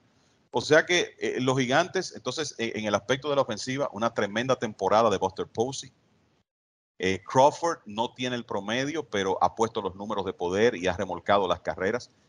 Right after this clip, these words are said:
Iván Longoria, hasta que se lastimó, estaba teniendo una muy buena temporada. Y ahora Wilmer Flores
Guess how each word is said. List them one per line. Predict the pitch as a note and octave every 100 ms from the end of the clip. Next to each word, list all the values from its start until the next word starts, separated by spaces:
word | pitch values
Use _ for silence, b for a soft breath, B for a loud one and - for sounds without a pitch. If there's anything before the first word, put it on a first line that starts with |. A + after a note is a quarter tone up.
| b
Iván | A2+ A2 G2+
Longoria, | G2 F#2+ A#2+ C3
hasta | A2+ G#2+
que | -
se | - F#2+
lastimó, | F2+ - F2+ G#2
estaba | G2+ G#2 G#2
teniendo | F2+ G2+
una | G2
muy | F#2 F#2+
buena | G2+ G2+
temporada. | F#2+ F2 F2+ G2+ B2+
Y | A2
ahora | G#2+ G#2+ C#3+ -
Wilmer | A2+ B2 C3+ B2+
Flores | B2 B2+ D#3 D#3